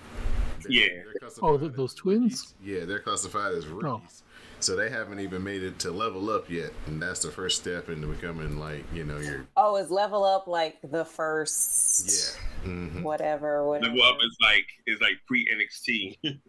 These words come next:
Speaker 1: Mm-hmm.
Speaker 4: Oh, it's the prerequisite.
Speaker 2: No, it's, no, it's the house shows, then it's Level Up, then it's N X T.
Speaker 1: Right.
Speaker 4: Oh, okay. It's like when you gotta take all these B S classes before you get in your major.
Speaker 2: Exactly.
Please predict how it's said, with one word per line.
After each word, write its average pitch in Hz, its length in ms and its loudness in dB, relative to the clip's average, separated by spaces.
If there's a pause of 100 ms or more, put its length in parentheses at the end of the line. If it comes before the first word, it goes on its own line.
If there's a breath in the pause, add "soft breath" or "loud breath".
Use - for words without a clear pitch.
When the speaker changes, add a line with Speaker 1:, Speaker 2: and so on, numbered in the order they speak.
Speaker 1:
Mm-hmm. 95 440 -10 (180)
Speaker 4:
Oh, 156 380 4 (180)
it's - 140 -6
the 190 100 2
prerequisite. 180 1000 0 (240)
Speaker 2:
No, 139 240 4
it's, 123 160 2
no, 127 240 -2 (160)
it's 131 160 2
the 127 80 2
house 143 320 2
shows, 127 480 0
then 120 120 0
it's 117 140 -2
Level 110 260 -2
Up, 101 200 2 (120)
then 101 100 0 (100)
it's 95 180 -8
N 98 80 0
X - 200 -2
T. 87 200 -4 (420)
Speaker 1:
Right. 82 260 -6 (300)
Speaker 4:
Oh, 156 300 0
okay. 160 240 -12 (720 loud breath)
It's 196 200 2
like 196 180 6
when 190 180 0
you 196 80 2
gotta 175 240 6
take 175 220 2
all 160 160 4
these 156 380 -2 (120)
B 160 200 2
S 156 140 0
classes 160 440 -4
before 165 240 -6
you 156 100 -2
get 156 140 0
in 156 80 -4
your 151 140 0
major. 160 420 0 (100)
Speaker 2:
Exactly. 98 680 -2